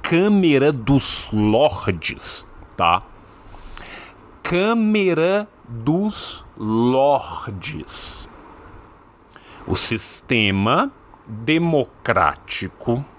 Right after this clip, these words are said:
da democracia burguesa, da monarquia constitucional britânica, tem uma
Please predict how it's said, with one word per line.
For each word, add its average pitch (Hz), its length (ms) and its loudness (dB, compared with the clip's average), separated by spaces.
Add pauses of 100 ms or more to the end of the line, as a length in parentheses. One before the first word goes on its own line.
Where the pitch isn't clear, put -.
(360)
da 104 180 2
democracia 104 960 2
burguesa, 95 680 2
da 90 120 4
monarquia 95 840 2
constitucional 98 960 0
britânica, 90 880 0 (480)
tem 120 340 2 (320)
uma 120 400 2